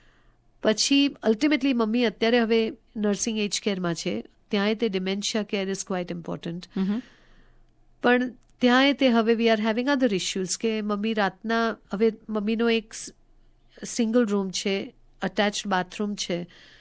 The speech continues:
Speaker 1: પણ રાતના મમ્મી સૂઈ જાય પછી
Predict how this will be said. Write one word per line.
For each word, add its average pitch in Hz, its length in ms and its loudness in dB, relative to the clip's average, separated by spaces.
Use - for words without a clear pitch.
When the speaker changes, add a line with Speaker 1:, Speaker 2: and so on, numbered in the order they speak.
Speaker 1:
પણ 220 360 -2
રાતના 185 440 -2
મમ્મી 247 260 -2
સૂઈ 233 300 -2
જાય 208 320 -2
પછી 214 720 -4